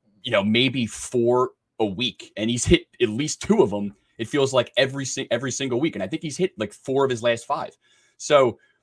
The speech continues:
just hit, hit the consistency that, that he's had is, is tremendous. And we just, we work really, we work really well together, man. I mean, we knew each other well before he came in. Um, and I, look, it's just, he's a brilliant N F L mind. He come, you know,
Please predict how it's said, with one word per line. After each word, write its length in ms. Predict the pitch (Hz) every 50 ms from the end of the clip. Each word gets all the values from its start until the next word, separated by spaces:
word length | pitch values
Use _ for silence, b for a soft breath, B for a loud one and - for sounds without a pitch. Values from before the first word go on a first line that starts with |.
| _ - 135
just 160 | 143 127 -
hit, 200 | 139 147 147 -
hit 160 | 135 151 143
the 60 | 131
consistency 600 | - - 120 - - 196 214 - 185 - - 143 120
that, 200 | 110 107 101 -
that 120 | 104 101
he's 180 | 123 120 107 -
had 240 | 113 117 120 113
is, 220 | 101 95 90 85 -
is 120 | 92 92
tremendous. 580 | - - - 98 98 107 113 107 92 82 - -
And 380 | 101 101 101 101 98 95 - - _
we 160 | 101 107 131
just, 140 | - 156 117
we 80 | 127 127
work 240 | 113 135 156 160
really, 160 | 156 156 139 127
we 200 | 104 90 110 113
work 340 | 98 98 110 143 - -
really 160 | 135 131 120 95
well 140 | 101 -
together, 240 | 117 92 82 78 82
man. 220 | 82 80 85 85 82
I 60 | 95
mean, 140 | 101 101 101
we 80 | 110
knew 160 | 110 123 135
each 140 | - - -
other 180 | 131 120 120 110
well 400 | 101 113 113 113 110 107 95 - _ _ -
before 300 | 104 - - 113 110 107
he 100 | 117 107
came 260 | - 110 113 107 101
in. 220 | 95 95 95 98 - _ _ _ _ _ _ _ _ -
Um, 360 | 101 104 104 104 98 92 90 - _ _ _ _ _ _ -
and 360 | 120 123 123 120 113 104 95 - - _ _ _ _ _
I, 80 | - 117 - 143 135
look, 200 | 139 139 - - 113
it's 160 | 113 117 -
just, 180 | 120 110 - _ _ _ _ -
he's 200 | 117 139 131 120
a 60 | 120
brilliant 400 | 98 90 117 123 135 139 143 -
N 100 | 107 117
F 120 | 120 - -
L 80 | 110
mind. 300 | 101 98 98 104 107 104
He 60 | 90 -
come, 180 | - 113 110
you 80 | 98 98
know, 180 | 92 90 92